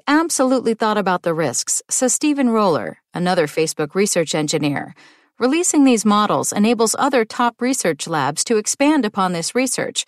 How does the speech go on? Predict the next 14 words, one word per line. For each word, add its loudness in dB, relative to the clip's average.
and -2
detect -4
misuse." -2
He -2
says 2
Blender 2
is -2
probably 0
still 2
too 0
crude -2
to -6
fool 2
anyone. 0